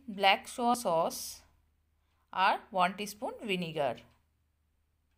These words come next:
এই সমস্ত ইনগ্রেডিয়েন্টগুলো ভেজিটেবলের সঙ্গে ভালো করে মিশিয়ে এক মিনিট মতো কুক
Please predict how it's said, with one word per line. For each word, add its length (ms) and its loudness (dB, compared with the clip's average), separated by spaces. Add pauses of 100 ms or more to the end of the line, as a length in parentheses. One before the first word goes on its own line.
(1500)
এই 200 -8
সমস্ত 640 -4
ইনগ্রেডিয়েন্টগুলো 1300 2 (280)
ভেজিটেবলের 600 -4
সঙ্গে 360 -4
ভালো 360 4
করে 420 -2 (460)
মিশিয়ে 760 -4
এক 300 -4
মিনিট 380 -6
মতো 440 -4 (520)
কুক 160 -18